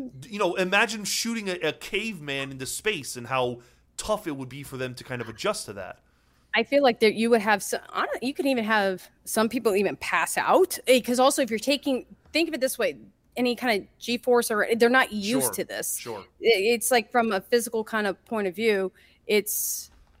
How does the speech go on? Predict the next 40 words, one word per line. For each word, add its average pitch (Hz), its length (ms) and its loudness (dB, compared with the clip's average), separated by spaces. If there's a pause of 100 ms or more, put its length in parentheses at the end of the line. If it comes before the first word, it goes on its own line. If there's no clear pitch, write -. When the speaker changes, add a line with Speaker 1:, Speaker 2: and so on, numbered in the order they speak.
(480)
Speaker 2:
yeah, 202 220 6
I, 220 200 6
I 233 60 6
do 226 200 0
think, 233 240 -2
like, 208 160 0
some 208 160 -2
people 214 260 -2
won't 190 360 -2
react 185 420 0
well, 202 320 2
like, 175 360 0
uh, 175 320 -2 (200)
just 220 200 -2
like 202 180 0
with 165 120 -2
nausea, 208 520 4
this, 202 280 0 (220)
some 233 220 0
people 254 220 2
are 226 80 6
just 202 240 -6
kinda 214 220 2
just 185 200 -4
stone 208 300 4
cold 196 220 0
quiet, 208 420 4
and 254 120 4
then 294 100 6
you 370 120 6
have 359 200 2
others 311 300 2
that 240 100 0
are 220 80 2
just 214 200 -4
in 208 180 0
complete 208 460 -4
awe, 185 260 2
but 214 320 0
Speaker 1:
Right. 92 180 -12